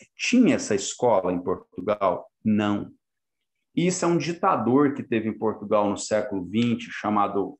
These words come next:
Antônio de Oliveira Salazar, que cre-, querendo retomar um, um, um passado mítico da história portuguesa, ele criou esse mito da escola de Sagres. Nunca existiu essa escola.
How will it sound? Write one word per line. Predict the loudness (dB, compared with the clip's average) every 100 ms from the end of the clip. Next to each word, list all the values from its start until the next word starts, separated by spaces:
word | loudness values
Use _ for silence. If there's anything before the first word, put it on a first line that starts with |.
| -2
Antônio | 0 0 0 2 2 2
de | 2
Oliveira | 0 0 0 0
Salazar, | -2 -2 0 0 0 0 0 -2 -8 _ _ _ _ _ -8
que | -6
cre-, | 0 2 2
querendo | 0 -2 0 -2 -4 -4
retomar | -4 -4 -4 -2 0 2 2
um, | 0
um, | -2 -6 -8 -8
um | -8
passado | -2 -2 -2 -2 0
mítico | 2 2 2 0 -6 -10 -4
da | -4
história | -4 0 0 0
portuguesa, | -4 -6 -6 -2 0 0 -2 -10 _ _ -2
ele | 0
criou | 0 0 4 4
esse | 0 -2
mito | 2 6 6 6 0
da | -4
escola | -4 -6 -6 -6
de | -8
Sagres. | -6 -4 -4 -6 -10 -14 -18 _
Nunca | 0 2 2 2
existiu | -2 -2 -6 -4
essa | -4 -6
escola. | -10 -6 -4 -6